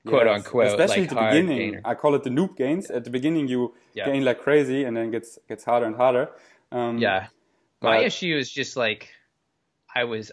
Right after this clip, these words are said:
Speaker 1: always torn about, like, how much I should be eating. 'Cause, like, I would eat, you know,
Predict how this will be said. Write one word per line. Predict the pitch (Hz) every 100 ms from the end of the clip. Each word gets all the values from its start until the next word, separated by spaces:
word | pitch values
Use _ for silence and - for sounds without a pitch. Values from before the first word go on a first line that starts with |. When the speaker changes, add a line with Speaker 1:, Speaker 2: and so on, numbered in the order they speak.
| -
Speaker 1:
always | 143 139 -
torn | - 120 117 113
about, | 104 98 104
like, | 98 95
how | - - 107
much | 101 -
I | 92
should | - 113 104
be | 95
eating. | 104 95
'Cause, | 113 107
like, | 104 - _ _ _ _ _ _ _ _ _ -
I | 135
would | 160 180
eat, | 175 175 170 - - - -
you | 143
know, | 123 131